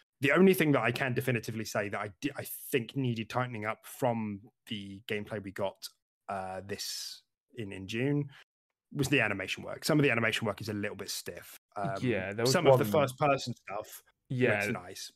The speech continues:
Speaker 1: but
Speaker 2: The
Speaker 1: the guards moving.
Speaker 2: There was one moment where I think, um, actually, it might have just been because they sped it up in the trailer, but yeah, first person, when he kicked the guy off the cliff, the animation seemed very ju-,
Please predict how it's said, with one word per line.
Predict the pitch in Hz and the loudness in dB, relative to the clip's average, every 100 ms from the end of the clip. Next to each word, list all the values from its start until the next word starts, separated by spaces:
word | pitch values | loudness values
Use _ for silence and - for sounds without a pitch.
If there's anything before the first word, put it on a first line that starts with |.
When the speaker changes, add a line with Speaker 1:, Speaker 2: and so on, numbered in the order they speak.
| - | -4
Speaker 1:
but | 107 107 | -4 -4
Speaker 2:
The | 123 | -4
Speaker 1:
the | 113 107 104 - _ - | -2 -2 -6 -10 _ 0
guards | 160 117 104 104 120 - - - | 2 4 2 0 2 0 0 -8
moving. | 107 95 98 104 - - _ _ _ - | -10 -6 -6 -6 -14 -20 _ _ _ 0
Speaker 2:
There | 143 | 4
was | 143 | 4
one | 135 143 | 8 6
moment | 131 127 123 110 110 104 | 10 10 10 6 -2 -2
where | 110 | -2
I | 107 | -2
think, | 120 104 | -4 -4
um, | 107 107 101 101 101 104 104 _ _ - | -2 0 -2 -4 -10 -12 -14 _ _ -14
actually, | 127 147 135 | -4 0 2
it | 135 | 4
might | 151 156 | 6 4
have | 131 | 4
just | 123 | -4
been | 123 117 | -6 -8
because | 110 110 | -6 -6
they | 110 | -6
sped | - 107 | -4 -2
it | 104 | -2
up | 98 - | -4 -6
in | |
the | 101 | -12
trailer, | 101 110 110 98 92 | -2 0 0 -2 -6
but | 98 | -4
yeah, | 101 98 | -2 -2
first | 104 117 107 - | 0 -2 -2 0
person, | 110 107 104 | -2 -2 -6
when | 104 | -6
he | 104 | -8
kicked | 107 - - | -8 -10 -8
the | |
guy | - 101 98 | 2 4 2
off | - | 0
the | |
cliff, | 104 104 101 117 - - | -6 0 0 0 -4 0
the | 117 | 0
animation | 107 107 110 113 | 0 -4 -8 -8
seemed | - 101 | -8 -6
very | 101 107 - - | -6 -8 -12 -4
ju-, | - | 0